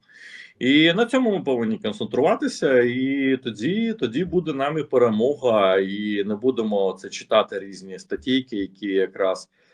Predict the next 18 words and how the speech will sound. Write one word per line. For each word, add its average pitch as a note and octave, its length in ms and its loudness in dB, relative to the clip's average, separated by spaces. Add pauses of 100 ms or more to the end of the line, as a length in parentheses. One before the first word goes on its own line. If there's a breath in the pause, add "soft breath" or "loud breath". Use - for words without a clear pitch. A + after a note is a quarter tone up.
(220 soft breath)
а, F2 360 0
спрямовані B2 680 2
на G#2 120 -2
те, A2+ 160 0
щоб - 240 -6
розбурхувати F#2+ 800 -2
нашу, G2 440 -2 (320)
а, F2 640 -4
о, F2+ 360 -4
ну, F#2 540 -6
ну, F#2 340 -8
ну, A2 120 -4
наше A2 300 -2
суспільство - 560 -10
в - 40 -20
тому D#2+ 260 -10
числі. - 340 -20 (680 soft breath)
<clears throat> - 720 -2